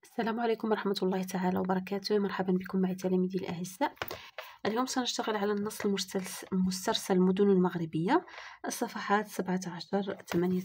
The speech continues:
عشر، وتسعة عشر. إذن دائمًا مع المفيد في اللغة العربية، المستوى الرابع ابتدائي. إذن نجيب عن ألاحظ وأتوقع قبل ال-، ال-، يعني ال-، قبل الإجابة عن الأسئلة.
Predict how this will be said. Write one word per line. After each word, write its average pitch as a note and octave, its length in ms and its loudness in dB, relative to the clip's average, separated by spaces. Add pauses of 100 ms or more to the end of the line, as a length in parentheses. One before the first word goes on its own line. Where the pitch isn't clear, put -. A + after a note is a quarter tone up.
عشر، E3 380 -2 (840)
وتسعة E3 500 -8
عشر. D#3+ 380 -4 (840)
إذن F3+ 420 2
دائمًا F3+ 340 4
مع E3 540 -2
المفيد F3+ 580 -2
في F#3 80 -8
اللغة E3+ 220 -2
العربية، F3 640 -6 (540)
المستوى F#3 380 2
الرابع E3+ 280 0
ابتدائي. F3+ 680 -6 (640)
إذن A#3 220 2
نجيب A3 340 0
عن G3 240 4
ألاحظ F#3 420 2
وأتوقع F3+ 540 0
قبل F#3 380 0
ال-، F#3+ 220 2
ال-، E3 440 -4
يعني - 320 -12
ال-، E3+ 340 -10 (880)
قبل C4 160 2
الإجابة F3+ 440 2
عن E3+ 120 0
الأسئلة. F#3+ 580 -4